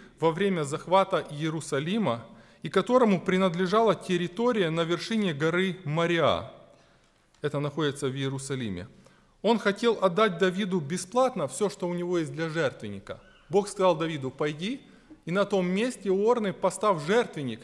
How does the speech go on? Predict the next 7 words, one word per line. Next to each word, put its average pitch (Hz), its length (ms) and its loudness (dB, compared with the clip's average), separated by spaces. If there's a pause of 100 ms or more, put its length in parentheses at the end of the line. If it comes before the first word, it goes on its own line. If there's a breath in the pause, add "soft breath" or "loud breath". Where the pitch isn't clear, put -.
(120)
вознеси 180 500 -4
Богу 165 500 -2 (680)
все 160 220 -6
сожжения, 151 600 -4 (920 soft breath)
чтобы 151 320 -6
закончилось 143 720 -6
истребление». 113 760 -10